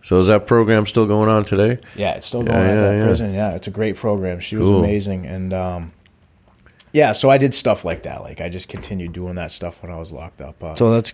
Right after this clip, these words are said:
Speaker 3: that's good. I mean, uh, that, I'm sure that helped you <clears throat> when you were faced with, "Okay, it's time to go." You know what I mean?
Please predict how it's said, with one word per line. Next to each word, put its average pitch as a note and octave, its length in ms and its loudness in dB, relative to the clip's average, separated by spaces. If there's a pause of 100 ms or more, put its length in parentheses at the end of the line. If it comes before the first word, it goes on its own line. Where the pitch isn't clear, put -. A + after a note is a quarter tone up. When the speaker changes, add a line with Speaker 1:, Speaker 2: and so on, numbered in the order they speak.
(120)
Speaker 3:
that's A2+ 220 2
good. B2+ 280 4
I F#2 100 2
mean, F#2+ 240 0
uh, F#2 420 -4 (100)
that, G2+ 300 -2
I'm G#2 140 -8
sure A2+ 240 0
that G#2 200 4
helped G#2+ 340 2
you F#2+ 260 2 (680)
<clears throat> - 560 2
when A#2 260 2
you G#2 160 2
were G2 240 -2 (280)
faced A#2 440 2
with, G2+ 400 0 (500)
"Okay, F#2+ 360 0
it's - 180 -8
time F2+ 240 0
to E2 80 -4
go." E2+ 240 -4 (260)
You G#2+ 160 -2
know F#2 120 0
what F#2 80 0
I F2+ 40 -2
mean? F2+ 240 -4